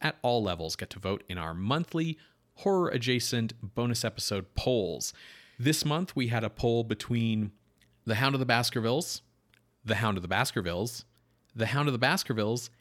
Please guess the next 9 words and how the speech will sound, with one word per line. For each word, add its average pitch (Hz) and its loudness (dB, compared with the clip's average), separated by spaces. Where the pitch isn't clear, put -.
and 107 0
The 95 -2
Hounds 202 -2
of 196 -4
Baskerville, 104 0
and 98 2
our 175 4
listeners 147 0
chose 156 2